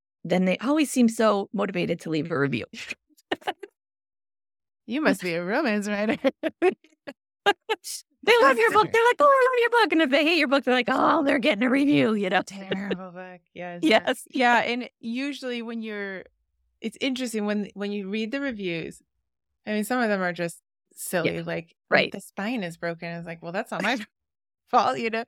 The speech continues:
Speaker 1: Yeah.
Speaker 2: But some of
Speaker 1: Right.
Speaker 2: them are, is the expectations. And so
Speaker 1: Right.
Speaker 2: when you're using the trope thesaurus, what I, what, what also caught my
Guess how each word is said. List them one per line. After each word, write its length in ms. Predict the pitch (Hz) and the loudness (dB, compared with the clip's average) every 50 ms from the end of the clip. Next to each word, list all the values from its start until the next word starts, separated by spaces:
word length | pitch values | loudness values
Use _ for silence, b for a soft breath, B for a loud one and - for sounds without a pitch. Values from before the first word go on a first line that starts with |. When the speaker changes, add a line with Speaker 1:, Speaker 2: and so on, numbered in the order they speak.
| _ _ | _ _
Speaker 1:
Yeah. 240 | 277 285 202 208 190 - | -2 0 0 0 -2 -2
Speaker 2:
But 160 | - 269 247 - | -2 -4 -4 -2
some 220 | - 302 302 339 | -2 -2 0 0
of 60 | 359 320 | 0 0
Speaker 1:
Right. 140 | 302 277 | 0 0
Speaker 2:
them 60 | 254 240 | 0 -4
are, 100 | 226 - _ _ _ | -6 -8 _ _ _
is 200 | - 214 214 190 - | -6 -6 -6 -6 -10
the 160 | 214 196 185 | -8 -6 -6
expectations. 1000 | 190 - - - - 175 185 - - 269 302 359 370 - - 202 185 185 - | -6 -6 -10 -10 -10 -10 -10 -10 -10 -8 -6 -6 -6 -6 -8 -8 -8 -8 -10
And 160 | - 196 202 190 | -10 -12 -12 -10
so 400 | - - 202 190 190 190 175 - | -4 -2 0 0 0 0 -2 -4
Speaker 1:
Right. 120 | - - _ _ _ _ _ _ _ _ _ _ _ | -6 -6 _ _ _ _ _ _ _ _ _ _ _
Speaker 2:
when 240 | 208 214 233 240 254 | -4 -4 -2 0 2
you're 120 | 240 226 | 0 0
using 680 | 226 208 214 262 320 370 339 330 320 294 262 233 202 165 _ | 0 0 -2 -2 -4 -4 -4 -4 -6 -6 -6 -6 -8 -8 _
the 100 | 196 190 | -8 -8
trope 340 | - - 214 190 180 - _ | -8 -4 -4 -4 -4 -4 _
thesaurus, 460 | 196 180 - 190 185 185 180 - - | -12 -10 -4 -2 -2 -2 -2 -4 -4
what 160 | 202 202 190 - - | -4 -4 -4 -4 -4
I, 440 | 190 208 214 214 214 214 208 196 - - _ _ _ _ _ _ _ _ _ _ | -2 0 2 2 2 0 -2 -4 -6 -8 _ _ _ _ _ _ _ _ _ _
what, 220 | - 208 202 156 - 185 - _ _ _ _ _ | -6 -6 -6 -6 -6 -12 -18 _ _ _ _ _
what 200 | - 202 208 202 - | -12 -8 -8 -6 0
also 320 | - 214 220 214 - 208 185 | 2 2 2 2 -2 -6 -8
caught 280 | - 190 175 143 - 170 | -6 -2 -2 -2 -2 -2
my 400 | 180 170 165 160 165 170 - - | -6 -6 -4 -4 -6 -6 -8 -10